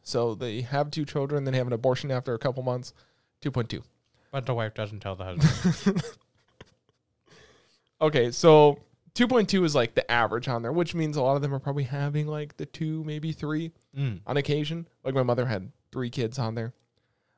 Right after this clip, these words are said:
Speaker 1: Uh, someone's an accident. I thought, I know it. I, I'm not gonna say who it is 'cause I'm ninety percent sure who it is.
Speaker 2: Hmm.
Speaker 1: Um,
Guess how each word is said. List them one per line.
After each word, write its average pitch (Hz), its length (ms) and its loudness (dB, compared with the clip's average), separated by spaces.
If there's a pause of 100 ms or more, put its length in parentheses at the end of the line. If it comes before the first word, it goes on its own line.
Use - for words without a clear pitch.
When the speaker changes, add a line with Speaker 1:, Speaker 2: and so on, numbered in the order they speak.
Speaker 1:
Uh, 123 340 -2
someone's 131 600 0
an 113 80 -4
accident. 98 480 -8
I 120 80 -6
thought, 113 260 -6
I 123 140 -8
know 98 220 -4
it. 90 100 -8 (680)
I, 120 160 -6 (360)
I'm 147 100 -8
not 135 160 0
gonna 147 140 -4
say 131 120 -4
who 139 160 -2
it 135 60 0
is 151 160 -2
'cause - 120 -10
I'm 107 120 -4
ninety 104 240 -4
percent 120 300 -10
sure 123 160 -6
who 123 140 -6
it 123 60 -4
is. 139 240 -2 (580)
Speaker 2:
Hmm. 135 60 2
Speaker 1:
Um, 123 500 4